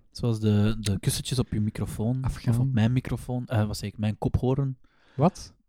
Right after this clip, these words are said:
Speaker 1: Ehm, de, de kussentjes
Speaker 2: Ah, maar dat is ook al een
Speaker 1: op
Speaker 2: oude,
Speaker 1: mijn
Speaker 2: wat
Speaker 1: Marshall
Speaker 2: ik daar al de
Speaker 1: kophoorn.
Speaker 2: historie, ja, een Marshall.
Speaker 1: Ja.
Speaker 2: Ja, ja, maar
Speaker 1: Die
Speaker 2: dat is
Speaker 1: gaan er zo af, hè.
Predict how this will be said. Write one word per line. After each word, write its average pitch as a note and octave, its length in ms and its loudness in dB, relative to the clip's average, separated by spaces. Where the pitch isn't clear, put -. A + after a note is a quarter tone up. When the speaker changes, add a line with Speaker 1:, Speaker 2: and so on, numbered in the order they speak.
Speaker 1:
Ehm, G#2+ 320 -2
de, G2+ 200 0
de A2+ 300 -2
kussentjes - 800 -4
Speaker 2:
Ah, C#3 120 8
maar C3+ 100 12
dat C3 120 10
is C#3 60 12
ook - 160 6
al B2+ 60 10
een A#2+ 140 8
Speaker 1:
op A#2+ 60 -4
Speaker 2:
oude, A2+ 220 8
Speaker 1:
mijn G#2+ 160 6
Speaker 2:
wat G#2+ 100 0
Speaker 1:
Marshall C3+ 340 6
Speaker 2:
ik B2+ 60 2
daar C#3 160 12
al - 0 -
de F#3 140 10
Speaker 1:
kophoorn. F3 180 12
Speaker 2:
historie, G3+ 800 8
ja, E3+ 120 6
een D#3+ 80 8
Marshall. D3+ 540 8
Speaker 1:
Ja. A#2 380 -2
Speaker 2:
Ja, C3+ 100 8
ja, D3 220 10
maar A#2 120 8
Speaker 1:
Die A#2 100 8
Speaker 2:
dat A2+ 100 6
is B2 60 6
Speaker 1:
gaan A#2 120 6
er A2+ 80 2
zo A2 120 0
af, A#2+ 220 0
hè. B2 120 2